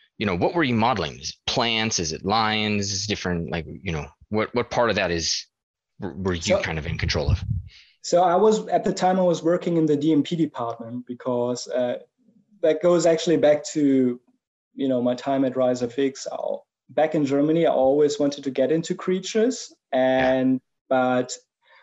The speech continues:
Speaker 2: there are not many companies in Germany that actually do creatures and characters. There are a few, and they do an amazing job, but because there are just so few, it's really hard to get into. So, m-,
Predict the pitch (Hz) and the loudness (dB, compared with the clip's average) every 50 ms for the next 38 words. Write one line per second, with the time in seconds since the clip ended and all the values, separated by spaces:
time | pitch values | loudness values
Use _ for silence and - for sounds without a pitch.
0 | _ _ - 143 143 147 151 160 170 180 180 - - 160 156 151 151 151 156 151 | _ _ 0 2 4 4 4 4 4 4 2 2 0 2 4 4 6 6 6 6
1 | 151 147 143 147 - - - - 147 160 160 - 160 151 147 143 143 139 139 139 | 6 4 4 2 0 -8 -2 -2 0 0 0 0 2 4 4 6 6 6 6 4
2 | 131 - - - 139 135 131 120 131 131 131 131 131 131 127 123 127 123 120 120 | 2 -2 -4 0 2 2 2 2 2 2 2 4 4 2 2 2 0 0 0 -2
3 | 120 - - 127 120 120 - 120 123 123 123 120 120 117 - - _ _ _ _ | -4 -4 -4 -6 -4 -4 -4 -2 0 2 2 2 0 -2 -6 -16 _ _ _ _
4 | _ _ - - - - 127 123 117 - - 120 117 - - 117 113 117 117 117 | _ _ -12 -8 -2 0 0 0 0 -2 -4 -4 -4 -4 -6 -8 -10 -8 -6 -4
5 | 117 117 117 - 113 - - 143 139 147 147 147 139 135 131 127 - - 143 143 | -4 -4 -4 -6 -10 -4 0 2 2 4 4 4 4 4 2 0 0 2 4 4
6 | 165 214 - - 131 127 127 127 127 120 123 _ - 135 131 131 131 127 127 127 | 4 2 0 0 2 2 4 2 2 0 -2 _ 0 2 2 4 6 6 6 4
7 | 135 131 131 127 120 117 127 131 120 117 - - _ - 131 127 127 120 - - | 4 2 2 0 0 0 0 0 0 0 -4 -10 _ -2 0 2 2 0 -2 -6
8 | 127 123 - 135 131 - 143 131 127 127 123 120 170 170 - - - 131 127 - | -8 -4 -4 -4 -2 2 2 2 2 2 0 2 0 -2 -2 -2 -4 -6 -6 -6
9 | - - 135 131 135 123 123 123 123 123 131 127 123 123 123 120 - - 117 - | -2 0 2 2 2 0 0 0 2 2 2 0 0 -4 -4 -4 -4 -6 -6 -4
10 | 120 120 123 123 - 147 147 151 147 _ _ - - - - - _ _ _ - | -4 -4 -4 -4 -4 -4 -6 -6 -8 _ _ -20 -20 -20 -20 -20 _ _ _ -20
11 | - - 135 131 123 120 120 120 123 - _ - 135 127 127 | -10 -4 0 2 2 4 4 2 2 0 _ 0 0 0 -2